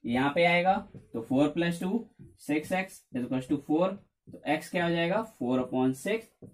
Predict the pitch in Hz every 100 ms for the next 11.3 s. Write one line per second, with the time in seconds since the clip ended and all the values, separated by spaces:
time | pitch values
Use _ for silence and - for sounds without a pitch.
0 | - 123 123 127 180 190 135 127 139 165
1 | - 123 104 - - _ - - - 110
2 | 156 190 185 190 185 175 165 165 151 139
3 | 135 170 190 190 202 220 - _ 117 123
4 | 135 143 143 156 190 - 104 104 - -
5 | - - _ - _ _ 131 127 139 143
6 | 143 147 143 143 151 147 170 233 - 135
7 | 127 139 165 139 107 98 107 - 202 -
8 | - _ - 131 156 - 170 - 180 202
9 | 202 202 208 208 - _ _ _ _ _
10 | _ 135 127 151 147 - _ _ _ -
11 | 180 - -